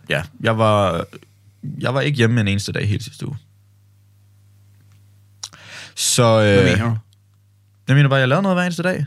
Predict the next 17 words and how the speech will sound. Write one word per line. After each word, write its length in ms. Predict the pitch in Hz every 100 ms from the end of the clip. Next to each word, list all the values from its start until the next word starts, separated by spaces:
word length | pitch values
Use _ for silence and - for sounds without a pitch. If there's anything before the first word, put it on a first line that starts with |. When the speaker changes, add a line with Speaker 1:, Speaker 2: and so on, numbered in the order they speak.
| -
Speaker 1:
Så 200 | - 143
sådan, 160 | 139 135
Speaker 2:
Altså 160 | 110 104
Speaker 1:
simpelthen 240 | 139 139
Speaker 2:
sådan 160 | 113 139
efter 220 | 120 131
skoleagtigt? 560 | - 139 143 113 101
Speaker 1:
Ja. 120 | 185 175 - _ -
Speaker 2:
Nå, 220 | 135 151
Speaker 1:
simpelthen 300 | 160 156 131
Speaker 2:
okay. 80 | 98
Speaker 1:
pivhamrende 380 | - 147 160 180
travlt 300 | 147 165 165
hele 140 | 151 151
tiden, 200 | 160 151
synes 240 | 147
jeg. 80 | 120